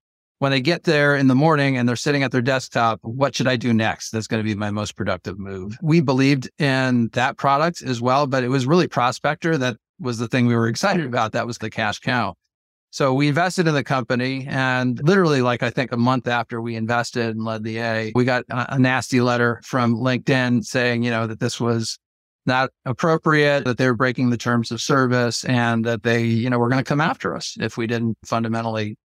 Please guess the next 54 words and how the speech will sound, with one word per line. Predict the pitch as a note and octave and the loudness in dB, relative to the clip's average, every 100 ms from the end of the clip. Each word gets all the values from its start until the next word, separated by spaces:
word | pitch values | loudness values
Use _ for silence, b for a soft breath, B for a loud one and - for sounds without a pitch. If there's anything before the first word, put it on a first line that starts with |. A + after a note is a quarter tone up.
| _ | _
change | B2+ A#2 A2+ - - _ _ | -2 0 -2 -6 -14 _ _
the | A#2 | 0
business. | C3 C3+ F#2+ - | 2 2 -2 -4
And | B2 A#2 - _ _ | -4 -6 -8 _ _
so | D#3+ | -2
it's, | C#3 | 0
it | E3 D3+ | 0 0
was | D3 | 2
one | D3+ F#3+ | 2 4
of | |
those, | D3+ B2 | 2 0
like, | B2 G#2+ | -2 0
moments | B2+ C3+ C3+ - | 2 2 2 -2
of | A2+ | -4
existential | C#3 C#3 A#2+ - E3 D3+ A2+ | -2 -4 -6 -4 -4 -2 -4
crisis | C#3+ C3+ B2+ A#2+ G#2+ | -2 -2 -2 -8 -8
as | A2+ A2+ | -6 -6
a | G#2+ | -4
company, | C3+ D#3+ B2+ A#2 | -4 -2 -2 0
right? | B2 C3+ | 0 2
We | B2+ | 0
had | A2+ | 0
just | C#3+ - | -2 -2
raised | B2 A2+ | -4 0
money. | F3 E3+ D#3 D3 | 2 2 4 2
The | B2 G#2 | 0 -2
company | D3 C#3+ C3+ A#2+ | -4 -2 -4 -4
was | A2+ | -8
growing. | B2 E3 D#3+ D3+ C#3 B2+ - - | -2 2 4 2 2 0 -2 -2
We | D3+ | 0
were | C3+ | 0
trying | - D3+ C#3+ | 0 0 2
to | B2 A#2 | 0 0
reach | - | -2
that | B2+ A2+ | -2 -2
success | - A#2 B2 A2+ - | -6 -6 -2 -2 -2
and | C3 A#2+ A#2 | -6 -6 -6
invest | C#3 B2 C#3 - | -2 0 0 0
in | B2+ | 2
this | A#2 - | 2 0
next | A#2 - - | -2 -4 -2
product, | G#3+ G#3 A2+ | 0 0 -2
but | C3 | -2
that | C#3+ C3 | 0 0
was | A#2+ | -2
the | A2+ | -6
cash | - B2+ A#2+ | -2 -2 -2
cow | - B2 | -4 -2
of | A#2 | -2
the | G#2+ | 0
business. | C3+ C3 A2+ - C3 | 0 0 -2 -2 -4
And | B2 A#2 A2+ | -2 -2 -2
I | C#3 | 0
remember | B2 B2 C3 C#3+ C#3+ | 2 4 2 0 0